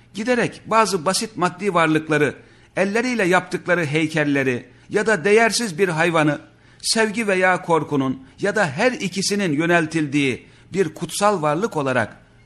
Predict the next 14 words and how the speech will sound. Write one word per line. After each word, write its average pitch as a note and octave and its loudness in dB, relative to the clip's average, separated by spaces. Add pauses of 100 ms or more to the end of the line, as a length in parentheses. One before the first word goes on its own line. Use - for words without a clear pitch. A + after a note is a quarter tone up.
(120)
düşünebilmişlerdir. A#2 -4 (840)
Başlangıçta A#3 -2
sadece A3 0
birer G#3 6
sembol, G3+ 2 (280)
simge A3 0
olarak D#3+ 2
gördükleri D3 0
totemlerini D3+ -2 (540)
kutsallaştırarak F#3+ 0 (460)
tanrısal A3 0
bazı G#3 2
özellikleri F#3 -2
olan C#3+ 0